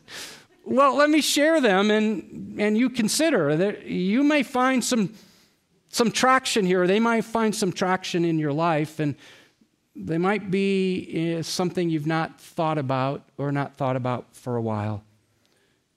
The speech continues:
Okay, with all of that as a <laughs> build-up, let me share number one.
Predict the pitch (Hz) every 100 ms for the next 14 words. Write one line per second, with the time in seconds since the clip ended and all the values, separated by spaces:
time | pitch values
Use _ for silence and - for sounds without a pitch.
0 | _ 131 113 127 151 156 147 143 - 127
1 | 139 127 - 214 156 - 185 202 - -
2 | - 233 196 - - - 185 185 190 -
3 | 175 160 143 143 110 98